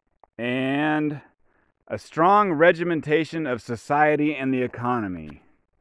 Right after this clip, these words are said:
And I think society is regimented now. You know, are you wealthy, elite, educated people in power? Are you one of their preferred groups of people who are their pets?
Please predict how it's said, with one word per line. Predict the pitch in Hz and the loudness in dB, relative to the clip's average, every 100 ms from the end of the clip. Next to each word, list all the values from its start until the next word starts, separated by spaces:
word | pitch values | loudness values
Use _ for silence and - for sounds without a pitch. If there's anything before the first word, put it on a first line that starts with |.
| _ _ _ _ _ _ _ _ _ - - - - | _ _ _ _ _ _ _ _ _ -4 -4 -4 -12
And | - | -8
I | 123 | -6
think | 127 160 | -2 -4
society | 147 - 180 180 196 | -4 2 4 6 6
is | 226 143 | 4 4
regimented | 127 113 113 110 98 104 | 2 2 0 -4 -4 -4
now. | 104 95 | -4 -4
You | 90 110 | -6 -6
know, | 101 | -2
are | 107 | 0
you | 117 117 107 101 95 _ _ _ _ _ _ _ _ - - | 0 0 -2 -4 -12 _ _ _ _ _ _ _ _ -20 -2
wealthy, | 127 165 - 165 156 | 2 2 2 2 4
elite, | 131 156 170 160 _ _ | 2 2 0 -6 _ _
educated | 151 156 160 175 170 160 147 | -2 0 -2 -2 -2 -2 -2
people | 170 165 156 | -4 -2 0
in | 135 | 0
power? | 127 185 196 214 214 196 _ _ _ - - _ _ - | 0 2 4 4 2 -4 _ _ _ -20 -20 _ _ -8
Are | 107 | -2
you | 113 113 110 104 104 98 _ _ _ _ _ _ | 0 0 -2 -4 -6 -12 _ _ _ _ _ _
one | 104 120 | -6 -4
of | 127 | 0
their | 120 113 | 2 2
preferred | 107 117 104 147 147 135 117 117 120 | 2 -4 2 6 8 6 2 -8 -8
groups | 101 156 131 | 2 2 2
of | 123 | -4
people | 160 185 190 160 | -4 0 0 2
who | 143 | 2
are | 131 | 2
their | 117 110 | 0 -4
pets? | - 175 196 _ - | 0 0 0 _ -20